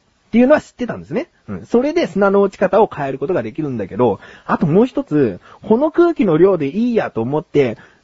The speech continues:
ずーっとしばらく数ヶ月とか放っておくと、どうやら、その、蒸発して空気の量がどんどん減っていくらしいんですね。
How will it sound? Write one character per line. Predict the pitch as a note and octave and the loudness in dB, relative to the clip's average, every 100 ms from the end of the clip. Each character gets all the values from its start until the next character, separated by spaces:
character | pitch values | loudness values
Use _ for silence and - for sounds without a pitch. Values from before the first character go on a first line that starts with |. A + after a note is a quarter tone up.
| C3+ | -14
ず | D#3+ A#3 | -6 0
ー | C#4 C#4+ C#4+ | 4 4 4
っ | - | 2
と | D4 D3+ | 2 2
し | - B3 | 0 -2
ば | |
ら | C#4+ A3 | -2 -2
く | E3 D3+ | 0 0
数 | A#2+ A#3+ | 0 -2
ヶ | C4 | 0
月 | A#3 - | -2 -6
と | C#3+ | -8
か | G#2+ | -4
放 | D3 | -4
っ | |
て | E3 - C#4 | -4 0 0
お | C4+ | 2
く | C4+ | 0
と、 | - B2 A2+ E2 - _ _ _ - | 2 2 2 0 -12 _ _ _ 0
ど | A#3+ E4+ | 2 2
う | D#3 | 0
や | F2+ | -6
ら、 | G2+ A2 E2+ F#2 _ _ - | -6 -6 -8 -14 _ _ -8
そ | A2 | -6
の、 | G#2+ G2 G2 | -4 -4 -2
蒸 | D3+ A3+ | 2 4
発 | E4+ D#4+ D4+ | 4 2 0
し | C#4+ - | -2 0
て | B3 C#3+ | -2 0
空 | - E4+ - | 0 0 0
気 | D3 | -4
の | A2+ | -2
量 | B2 A#2+ | 0 0
が | G2+ G#2 F2 F2 | -2 -4 -4 -2
ど | G#3 D#4 | 0 2
ん | D4+ | 0
ど | A2 | -4
ん | E2+ - | -8 -12
減 | - D#3 | -8 -8
っ | |
て | _ D#4+ | _ -2
い | D#4 | 0
く | D4+ | 0
ら | E4 | 0
し | D4+ | 0
い | C#4+ | -4
ん | |
で | G#2+ | -6
す | |
ね。 | G3 G#2 A#2+ | -8 -10 -10